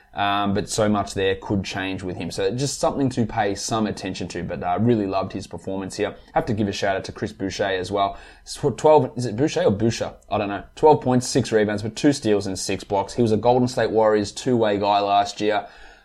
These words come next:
Big performance from him. I don't see too much for him in the future. But I do see it for Monty Morris, my man, Denver Nuggets point guard. Twenty-one points, seven assists.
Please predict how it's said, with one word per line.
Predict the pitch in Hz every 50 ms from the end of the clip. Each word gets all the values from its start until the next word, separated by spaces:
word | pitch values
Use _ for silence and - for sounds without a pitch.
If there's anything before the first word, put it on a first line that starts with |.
| _ -
Big | - 143 139 131
performance | - 117 - 117 113 110 107 107
from | - 104 98
him. | 104 104 101 98 101 _ -
I | - 98
don't | 92 95 92 -
see | - 95
too | - - - 92
much | 90 90 92 -
for | -
him | 98 104 107 104 -
in | - 123 117
the | 113 107
future. | - 120 120 110 - 127 117 104 - - _ _ _ _ _ _ _ - - - - - - -
But | - 151
I | 156 139
do | 127 175 185
see | 170 - 165
it | 156 147
for | - 139
Monty | 139 143 139 139 131
Morris, | 120 123 127 113 101 -
my | 113 110
man, | 110 110 110 110 110
Denver | 107 113 113 113 113
Nuggets | 110 110 107 107 104 -
point | - 117 110 104 107
guard. | 110 110 107 107
Twenty-one | - - 151 156 147 139 139 135
points, | - - 127 127 123 117 -
seven | - 151 143 143 127
assists. | 120 110 - - 110 110 107 - - -